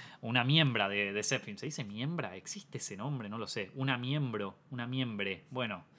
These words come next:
<laughs> no sé. Eh, un, un abrazo enorme. Eh, da-, dado que,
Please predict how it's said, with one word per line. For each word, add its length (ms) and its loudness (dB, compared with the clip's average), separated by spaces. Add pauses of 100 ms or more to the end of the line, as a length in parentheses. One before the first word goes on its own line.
(100)
<laughs> 240 6
no 140 4
sé. 260 0 (420)
Eh, 460 10 (380)
un, 180 0
un 220 2
abrazo 380 8
enorme. 460 4 (240)
Eh, 460 6 (1600)
da-, 340 10
dado 360 10
que, 720 8